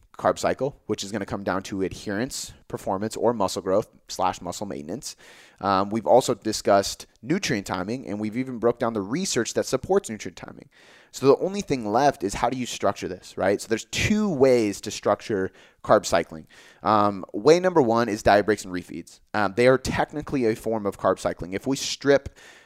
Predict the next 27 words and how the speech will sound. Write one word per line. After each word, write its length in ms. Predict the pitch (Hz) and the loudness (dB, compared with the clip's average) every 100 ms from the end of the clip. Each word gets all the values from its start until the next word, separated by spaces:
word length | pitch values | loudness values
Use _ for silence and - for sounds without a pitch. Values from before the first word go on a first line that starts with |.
| _ | _
uh, 220 | - 104 | 4 6
the 120 | 98 110 | 6 4
definition 560 | 123 104 113 120 - | 2 2 0 -2 -2
of 100 | 101 | -4
carb 220 | - 110 | 4 4
cycling 400 | 101 104 104 101 | 4 0 0 -4
into 200 | 90 107 | -6 -8
the, 200 | - 101 - | -6 -6 -2
its 180 | 110 - | -4 -2
most 240 | 113 117 | 0 0
simple 760 | - - - 165 - 131 110 - _ | 0 -6 -4 -4 0 0 0 -2 _
definition, 420 | 104 92 87 - | -2 0 -6 -8
its 160 | 98 - | -10 -6
most 220 | 107 - | -6 -6
simple 420 | - 143 143 110 | -4 -4 -2 -4
term, 640 | - - - 156 98 92 92 - - _ _ - | -6 -10 -6 -4 -4 -6 -10 -20 -20 _ _ -6
i-, 140 | 98 | -4
it's 200 | 104 123 | -2 -2
essentially 580 | 117 - 156 170 - 123 | -2 -2 -2 -2 -2 -2
the 180 | 101 95 | -2 -2
undulation 540 | 110 113 101 107 107 | -2 0 0 0 -2
of 80 | 92 | -8
increasing 640 | - 104 - 104 98 95 | -8 -10 -10 -8 -6 -10
carbs, 540 | 92 - 104 58 50 - | -12 -2 0 0 -4 -6
which 180 | 110 110 | -6 -6
means 240 | 107 101 | -8 -4
that 280 | 98 90 - | 0 2 0